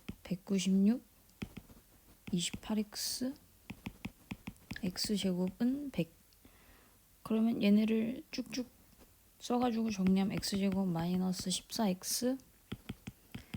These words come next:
플러스 사십팔은 영. 이제부터 여기서부터 너네가 해. <laughs> X 인수분해해서 구하시고요. 그 구한 X를 여기다가 대입하세요. Y가 나와요.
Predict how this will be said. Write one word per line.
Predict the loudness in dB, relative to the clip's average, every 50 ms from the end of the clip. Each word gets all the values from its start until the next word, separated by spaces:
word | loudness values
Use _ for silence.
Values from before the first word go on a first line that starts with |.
| -16 -16 -18 -20 -16 -12 -8
플러스 | -4 0 0 0 0 0 -2 -2 -2
사십팔은 | 0 0 0 0 -2 -2 -2 0 4 4 4 4 4
영. | 2 -2 -8 -12 -20 -8 -4
이제부터 | 0 0 2 2 6 6 6
여기서부터 | 6 6 4 2 4 4 2 2 0 2 2 2
너네가 | 4 2 0 -2 -2 -2
해. | -2 -4 -4 -6 -12 -20 -20 -20 -20 -20 -18 -18 -16 -10 -6
<laughs> | -4 -2 0 0 0 -2 -2 -4 -6 -8 -8 -6 -4 -4 -4 -4 -8 -14 -20 _ -2 4 6
X | 6 6 8 6 8 8 8
인수분해해서 | 10 12 12 12 10 8 6 4 4 4 4 4 2
구하시고요. | 2 2 4 4 4 4 4 2 0 0 0 -2 -4 -8 -16 -20 -20 -20 -20 -20 -8
그 | 0 6 8 10 10 10 10 8 4
구한 | 2 4 4 4 4 2
X를 | 0 -2 -4 -2 0 0 2 2 2 0 0 -2 -4 -10 -20 _ _ _
여기다가 | 0 2 2 2 2 2 2 2 2 2 0
대입하세요. | 0 -2 -6 -6 -6 -8 -10 -10 -10 -8 -4
Y가 | -2 2 2 4 4 4 4 4 2
나와요. | 2 0 -2 -4 -6 -8 -10